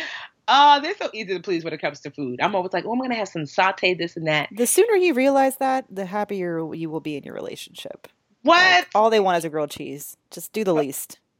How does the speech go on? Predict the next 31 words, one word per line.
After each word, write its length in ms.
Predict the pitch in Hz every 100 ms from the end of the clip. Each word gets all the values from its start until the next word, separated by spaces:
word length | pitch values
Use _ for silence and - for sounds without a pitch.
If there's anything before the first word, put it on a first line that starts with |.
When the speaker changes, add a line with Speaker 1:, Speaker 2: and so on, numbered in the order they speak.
| - 190
Speaker 1:
Right? 400 | 226 294 339 302
Or, 120 | 226
like, 140 | 220 214
every 160 | 254
once 160 | 240 220
in 40 |
a 40 | 208
while, 80 |
like, 180 | 180 175 -
fancy 360 | 220 254 277 277
food, 260 | 214 190
it's 140 | 170 170
like, 160 | 165
"You 60 | 240
made 180 | 247 -
chili?" 480 | 208 196 247 269 - - - -
Yo, 140 | 175
when 160 | 170 208
I 60 |
make 180 | 262 226
chili, 240 | - 196 208
he, 100 | 214
like, 160 | 180
calls 180 | 196 175
his 140 | 170
friends, 260 | - 165 147
like, 160 | 151 139
"Yo, 120 | 131
Tiffany 340 | - 170 165
made 180 | 143 123
chili." 440 | - 123 92 143